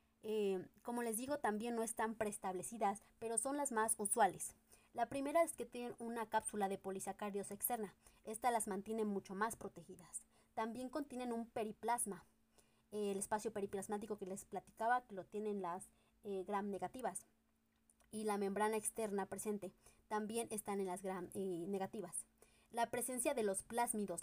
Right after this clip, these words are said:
Ok, los plásmidos van a ayudar al, al, a la duplicación del A D N y con esto, pues, acelerar su reproducción.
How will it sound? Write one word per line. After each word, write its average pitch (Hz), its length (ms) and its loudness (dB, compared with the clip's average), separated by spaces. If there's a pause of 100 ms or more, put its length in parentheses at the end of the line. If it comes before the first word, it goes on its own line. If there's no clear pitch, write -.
Ok, 220 180 -4 (140)
los 208 160 -4
plásmidos 285 480 2
van 233 160 0
a 254 60 -2
ayudar 214 420 4 (300)
al, 208 480 2
al, 190 640 -2 (1040)
a 208 80 -2
la 208 100 2
duplicación 208 600 -2
del 202 100 2
A 196 120 6
D 196 160 4
N 185 220 2 (320)
y 226 100 -10
con 220 180 -2
esto, 214 200 -2
pues, 220 180 -4
acelerar 196 500 2 (380)
su 202 160 -2
reproducción. 196 640 -4